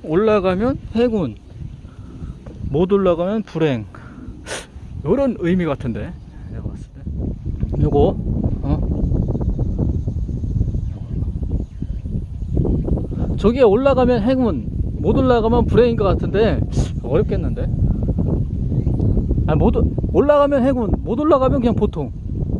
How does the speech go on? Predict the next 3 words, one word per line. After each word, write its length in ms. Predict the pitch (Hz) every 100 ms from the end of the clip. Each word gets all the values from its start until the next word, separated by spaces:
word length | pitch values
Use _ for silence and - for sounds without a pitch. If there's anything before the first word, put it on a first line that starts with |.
| - - - - - - - - - - - - - - - -
자, 200 | 127 143 - - - - - - - - - - - - - - - - - - - - - - - - - - - - - - - - - - - -
웅장하기보다는 1300 | - 160 143 233 214 190 175 156 151 143 165 240 233 - - - - - -
아기자기합니다. 920 | 151 208 233 247 165 151 127 -